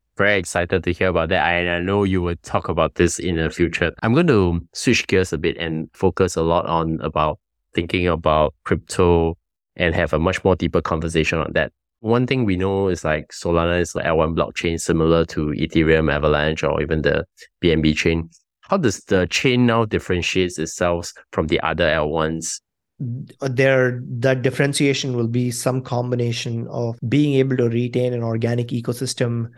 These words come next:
Speaker 2: by virtue of having applications that only run on Solana and are sort of almost purpose-built for Solana. And a good example, as we discussed earlier, is order books.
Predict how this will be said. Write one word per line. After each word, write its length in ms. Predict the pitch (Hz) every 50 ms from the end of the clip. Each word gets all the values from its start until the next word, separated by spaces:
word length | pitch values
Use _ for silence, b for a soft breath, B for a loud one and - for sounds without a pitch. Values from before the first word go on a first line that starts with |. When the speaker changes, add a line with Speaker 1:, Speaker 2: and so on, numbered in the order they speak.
| b b -
Speaker 2:
by 160 | 113 120 123
virtue 400 | 117 123 127 127 131 - 139 123
of 80 | 120
having 640 | - - 123 117 120 120 120 120 117 113 113 113 b b b b b b b -
applications 800 | 131 123 120 - 131 131 - 131 123 - - 127 123 117 113
that 200 | 113 120 117 - -
only 380 | - 135 127 131 135 135 135 127
run 260 | 120 123 120 123 123
on 100 | 123 117
Solana 760 | 113 - - 120 117 117 120 120 123 120 120 120 117 123 120 120 -
and 340 | 123 113 113 113 117 - _ _ _ _ _ _ _ _ _
are 240 | - 123 117 104 101 - _ _ _ _ _
sort 300 | - - - 180 151 131
of 80 | - -
almost 400 | - 135 131 131 135 127 - -
purpose-built 580 | - 131 127 131 135 127 - - 123 123 120 -
for 120 | - 131
Solana. 580 | - - 131 123 123 127 123 127 - 131 - - _ _ _ _ _ _ -
And 160 | 123 123 123
a 120 | 131 127
good 140 | 120 113 131
example, 400 | 120 113 104 120 113 107 110 117
as 100 | 110 104
we 120 | 110 110 107
discussed 360 | 104 104 - - 120 110 -
earlier, 200 | 120 107 110 113
is 80 | 110 - -
order 220 | - 113 107 117
books. 360 | 113 120 135 147 - - -